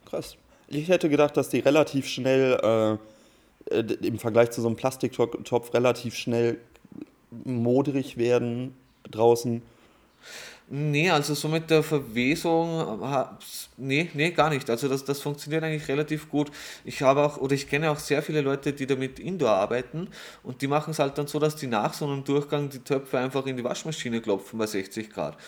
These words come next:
Speaker 2: Somit haben die wieder
Speaker 1: Nice.
Speaker 2: keimfreie Töpfe.
Speaker 1: Ah, das würde ich, das würde ich auch mal weitergeben. Aber bezüglich Topfgröße, was du eben sagtest, bis zu hundert Liter. Ey, ich hab in Kalifornien Leute gesehen, die hatten hundert Gallonen, also dreihundertsechzig
Speaker 2: Alter.
Speaker 1: Liter.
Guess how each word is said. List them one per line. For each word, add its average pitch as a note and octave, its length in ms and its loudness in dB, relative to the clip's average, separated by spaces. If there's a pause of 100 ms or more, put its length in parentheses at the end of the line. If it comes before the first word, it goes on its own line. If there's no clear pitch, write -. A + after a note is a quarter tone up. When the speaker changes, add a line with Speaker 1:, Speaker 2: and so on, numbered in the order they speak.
Speaker 2:
Somit B2+ 320 -4
haben C3 180 4
die C#3 120 -2
wieder C3+ 140 2
Speaker 1:
Nice. C#3 80 -6
Speaker 2:
keimfreie D3+ 640 0
Töpfe. E3 440 -6 (1080)
Speaker 1:
Ah, - 100 -6
das C3+ 160 -2
würde F3 200 0
ich, E3 140 -14
das E3+ 200 -4
würde E3 120 2
ich C#3+ 120 -4
auch C3+ 80 0
mal B2+ 140 -4
weitergeben. G2+ 580 -2 (460)
Aber B2 240 8
bezüglich A#2 460 -2
Topfgröße, - 600 0
was A#2 160 6
du G#2+ 80 -2
eben G#2+ 240 -2
sagtest, G#2+ 480 -4
bis - 160 -6
zu - 160 -4
hundert C3 340 2
Liter. C#3 420 2 (420)
Ey, A3 100 0
ich B2 100 -2
hab B2 120 -4
in A#2 100 -4
Kalifornien A#2 560 -2
Leute D#3+ 300 0
gesehen, C3 260 0
die A#2 80 -2
hatten A#2 220 -6
hundert B2+ 320 2
Gallonen, G#2+ 600 0
also G#2+ 220 -4
dreihundertsechzig G#2+ 800 0
Speaker 2:
Alter. - 200 -10
Speaker 1:
Liter. A#2 400 -2